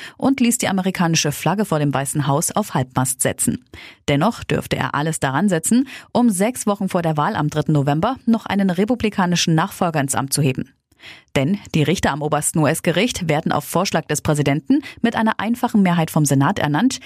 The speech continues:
Hier halten die Republikaner derzeit die Mehrheit. Sachsen-Chef Kretschmer geht auf Außenminister los. Beim Landesparteitag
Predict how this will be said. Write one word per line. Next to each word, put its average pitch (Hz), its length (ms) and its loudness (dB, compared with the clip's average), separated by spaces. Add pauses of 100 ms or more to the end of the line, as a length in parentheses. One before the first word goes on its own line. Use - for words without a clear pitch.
(200)
Hier 269 280 0
halten 208 240 0
die 165 80 0
Republikaner 156 600 0 (100)
derzeit 135 500 0
die 220 60 4
Mehrheit. - 460 -4 (1300)
Sachsen-Chef 208 580 0
Kretschmer 170 540 0
geht 139 280 -2
auf 139 240 -2
Außenminister 175 680 0
los. - 320 -4 (540)
Beim 208 240 0
Landesparteitag 254 800 0